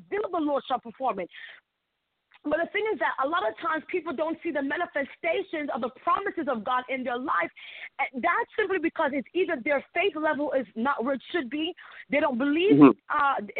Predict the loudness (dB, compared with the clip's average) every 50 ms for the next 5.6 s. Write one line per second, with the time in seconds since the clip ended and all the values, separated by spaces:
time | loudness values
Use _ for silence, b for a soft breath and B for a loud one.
0 | -4 -2 -2 -2 -2 -2 -4 -10 -20 -20 _ _ -2 0 2 2 2 0 0 -2
1 | -2 -2 -2 -2 0 2 0 0 0 -2 B B B B B B -2 0 2 2
2 | 2 2 2 0 -2 -8 -8 -2 2 2 4 4 2 2 0 0 0 -2 -2 -4
3 | -6 -12 -16 -12 -2 0 0 0 0 0 -2 0 0 -2 -2 -4 -4 -2 -2 -2
4 | -2 -4 -6 -4 -2 -2 -2 -2 -4 -6 -4 -2 -2 -2 -4 -6 -10 b b b
5 | b b b b b b b 0 2 2 2